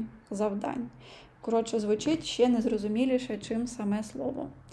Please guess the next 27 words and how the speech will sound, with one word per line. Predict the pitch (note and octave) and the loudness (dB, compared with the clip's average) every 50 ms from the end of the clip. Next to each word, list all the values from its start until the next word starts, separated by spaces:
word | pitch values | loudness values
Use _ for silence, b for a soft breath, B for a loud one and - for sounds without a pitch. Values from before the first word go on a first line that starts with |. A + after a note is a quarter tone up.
| B B B B B B B - | B B B B B B B 2
Але, | A3+ B3 D#4+ F4+ | 6 6 6 6
в | F4 - | 4 2
принципі, | - B3 C#4 C4+ C4 - - G#3 | 2 2 2 2 0 -2 -4 -4
прикольно | G#3 - - - - D4+ E4 F4+ F4 D#4+ D#4 D4+ D4+ D4+ B B B B B B - | -4 -4 -6 -2 2 4 4 6 6 6 6 6 4 0 B B B B B B -4
так | - G#3+ G3+ G#3 | -2 -2 -2 -2
подивитись, | - G#3+ F#3 G#3+ G3+ B3+ E4+ D#4+ C4 A#3+ - | -4 -4 -2 0 2 2 2 2 0 -2 -2
почитати, | - - G#3 G#3 - - - A3+ A#3+ D4 D4 D4+ C4+ A#3 A3 G#3+ - - | -4 -6 -8 -8 -8 -6 -2 0 2 2 2 0 0 0 0 -2 -4 -4
і | - G#3+ A3+ A#3+ B3 A#3+ | -2 -2 0 0 0 0
щоб | A#3+ - A#3 G#3 F#3 F#3+ | -2 -2 -4 -4 -2 -2
ви | G#3+ G#3+ G#3+ - - - - - - | -2 -4 -4 -6 -12 -20 -20 -14 -8
були | - G3+ A3 A3+ A3+ G#3 | -2 2 4 4 4 4
готові | G#3 B3 - - A3 A3 A3 A#3+ D4 E4+ A#4 - - - - | 2 0 0 0 2 2 4 4 2 2 0 -2 -6 -10 0
до | A3+ B3 B3+ | 0 0 2
того, | B3+ C4+ C4+ C#4+ C#4 D4 D#4 D#4 | 4 4 4 4 4 4 0 -2
що | - - - A#3 A3+ A#3 A#3 A3 G#3+ - - - | -4 -2 2 4 4 6 4 4 0 -2 -6 -10
це | - - A3 | -6 -4 -2
дуже | G3+ A#3 A#3 A3 G#3+ | 0 2 2 2 2
розповсюджена | G3+ G3+ - - - G#3 - - A3 G3 G#3+ G#3 B3+ - | 0 -2 -4 -6 -8 -6 -2 -2 -2 0 0 0 -2 -2
практика | B3 - G#3 G#3 G3+ - - - - - | -2 -2 -2 -2 -2 -4 -6 -6 -4 -4
для | A3+ A3 A#3+ B3+ | -2 2 2 4
німців, | B3+ C4 C4+ C#4+ C#4+ C#4+ - D#4+ E4 - - - - | 4 4 4 2 0 0 0 -2 -4 -4 -8 -10 -4
і | - A#3+ C#4+ | 0 0 2
ви | B3 A3 G#3+ | 2 0 -2
сто | - - - A#3+ | 0 0 2 2
процентів | B3 - C#4+ D4 - - C4+ D#4 F4 - B3+ A3 | 2 0 -2 -4 -2 -2 0 0 0 0 -2 -4
будете | G3 - A#3+ A#3 A#3+ A#3 - - G#3 | 0 2 2 2 2 0 -2 -2 -2
зустрічати | G3 G3+ G3 G3+ - A#3+ A#3+ - - A#3 A#3 A#3+ A#3+ - A3 G#3+ G#3 | -2 -2 -4 -6 -8 -12 -10 -4 0 2 2 2 2 2 -2 -2 -2